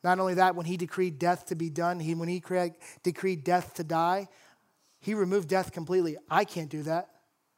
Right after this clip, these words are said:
You can't do that. Only God can do that. That's the true living king. We will live in a world where the king says, "No more death," and there'll be no more death. Look at this. "For the old order of things has passed away."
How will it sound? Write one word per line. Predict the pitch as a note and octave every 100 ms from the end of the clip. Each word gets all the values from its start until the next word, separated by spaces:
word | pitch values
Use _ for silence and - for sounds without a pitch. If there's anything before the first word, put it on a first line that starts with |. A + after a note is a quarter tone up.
| _
You | E3+ G#3
can't | - F#3 D3
do | D#3+
that. | E3 F3+ - _ _ _ _ _ _
Only | G3 G#3
God | F#3 G#3 G3+
can | F#3 D#3+
do | D3+
that. | D3 C#3+
That's | F#3+ F#3+
the | F#3
true | - F#3+ F3
living | F3 D#3+ D#3+
king. | F3+ E3+ C#3+ - -
We | G3+
will | G3 F#3
live | G#3 A3
in | G#3
a |
world | F#3+ G3 F3
where |
the | E3
king | D#3+ G3
says, | F3 F3+ E3
"No | F3
more | F3 E3
death," | E3 C#3+
and | D#3
there'll | D#3
be | D3+
no | D3+ D3
more | C#3
death. | C3+ C3 - - _ _ _ _ _ _ _ _ _
Look | F3 F3
at |
this. | F3+ D#3
"For | - F3+
the | E3+ F3
old | F#3 F#3+ G3+ G3+ -
order | F#3 F#3 F3+ F3
of | G3 F3+ D3
things | F3+ F3 F3
has | D#3+ D3+
passed | - D3+ C#3+ D#3+
away." | D3+ C#3 C3+